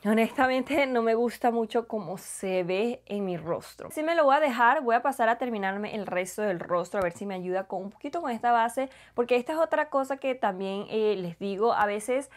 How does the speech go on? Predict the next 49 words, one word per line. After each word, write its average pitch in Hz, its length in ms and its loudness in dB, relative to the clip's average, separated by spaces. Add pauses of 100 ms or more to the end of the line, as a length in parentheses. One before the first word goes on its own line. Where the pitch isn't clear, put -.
(260)
en 226 160 0
el 233 80 2
momento 226 380 0
la 269 100 2
base 233 320 2
no 240 140 0
se 254 120 -2
ve 240 180 4
bien, 240 600 -2
pero 196 320 2
ajá, 165 480 -4
lo 165 80 -4
estamos 175 300 -6
poniendo 196 300 -4
a 226 60 -6
prueba. 220 640 -2
<laughs> 339 60 -10 (420)
Eh, 202 640 6
también 226 300 2
a 240 60 4
veces 247 240 2
lo 262 80 -2
podemos 220 260 -2
arreglar 202 460 0
con 214 180 -2
corrector, 233 880 2
un 220 100 -2
poquito 185 300 -12
de 180 80 -2
rubor, 214 540 2
un 202 80 -6
poquito 208 280 -8
de 185 60 -2
bronceador 185 420 0
y 202 100 -2
eso. 208 180 -4
Entonces 254 340 -6
eso 302 80 -2
es 294 40 0
lo 285 60 -2
que 247 100 -2
voy 220 100 4
a 226 80 -4
tratar 220 320 2
de 220 100 -2
ver 220 240 0
si - 160 -10
puedo 202 560 -4
hacer, 208 540 -2